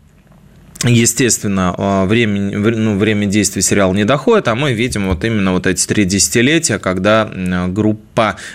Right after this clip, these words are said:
формируется. А главного героя, главного героя, фронтмена и лидера, вдохновителя, э,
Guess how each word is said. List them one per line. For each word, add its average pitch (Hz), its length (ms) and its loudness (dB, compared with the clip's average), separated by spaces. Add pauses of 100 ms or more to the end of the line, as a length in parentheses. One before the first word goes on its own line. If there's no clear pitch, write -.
формируется. 120 1120 2 (880)
А 107 100 2
главного 139 600 2
героя, 110 600 2 (180)
главного 104 580 0
героя, 131 600 2
фронтмена 120 1120 0
и 107 280 2 (2250)
лидера, 123 520 2
вдохновителя, 101 960 0
э, 92 680 0